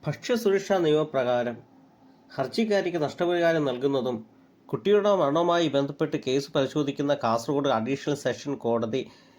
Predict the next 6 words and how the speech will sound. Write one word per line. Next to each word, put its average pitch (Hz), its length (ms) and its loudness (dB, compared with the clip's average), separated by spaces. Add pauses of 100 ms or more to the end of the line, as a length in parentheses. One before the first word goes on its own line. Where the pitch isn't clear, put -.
(300)
രണ്ട് 170 300 2
മാസത്തിനുള്ളിൽ 165 720 2
പരിശോധിക്കണമെന്നും 147 960 2
കോടതി 127 440 0
ഇതിനാൽ 127 420 0
നിർദ്ദേശിച്ചുകൊള്ളുന്നു 107 880 -2